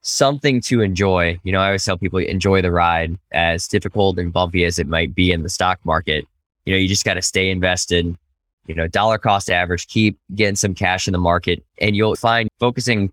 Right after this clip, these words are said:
quality companies and, and just keeping at it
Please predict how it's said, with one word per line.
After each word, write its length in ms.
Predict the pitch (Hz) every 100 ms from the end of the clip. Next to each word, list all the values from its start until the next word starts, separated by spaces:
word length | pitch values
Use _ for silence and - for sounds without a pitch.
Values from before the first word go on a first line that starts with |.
| -
quality 600 | 107 101 98 92 87 90 _ _ -
companies 600 | 107 90 95 92 87 82
and, 260 | 85 85 - _ _ _ _ _ _ -
and 240 | 101 85 - _ _ _
just 320 | 120 107 -
keeping 460 | - - 139 123 107
at 260 | 95 104 87
it 160 | 73